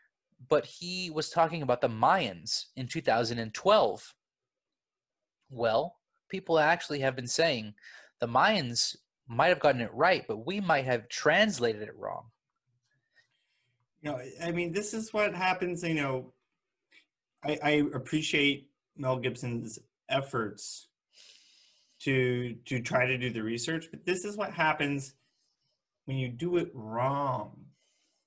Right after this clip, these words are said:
Speaker 1: Mm.
Speaker 2: When you don't actually put in the work to get it right the way that we do, is that you end up feeding people false information.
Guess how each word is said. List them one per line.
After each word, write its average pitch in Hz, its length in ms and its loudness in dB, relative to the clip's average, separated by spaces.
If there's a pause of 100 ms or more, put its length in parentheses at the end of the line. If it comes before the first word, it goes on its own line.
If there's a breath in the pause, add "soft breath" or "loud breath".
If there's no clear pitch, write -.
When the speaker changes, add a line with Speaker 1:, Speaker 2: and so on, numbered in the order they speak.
Speaker 1:
Mm. 117 280 -12
Speaker 2:
When 143 180 0
you 143 120 6
don't 175 400 2
actually 156 340 0
put 156 260 0
in 147 120 0
the 120 80 -2
work 139 440 -4
to 113 100 -14
get 143 320 0
it 135 200 -2
right 117 600 -6 (600)
the 120 60 -2
way 123 160 2
that 117 180 -2
we 110 180 -4
do, - 320 -12 (800)
is 120 120 -8
that 127 140 0
you 131 160 -4
end 165 220 0
up 190 200 -2 (280)
feeding 165 340 0
people 123 340 -4
false 117 500 -2
information. 110 880 -10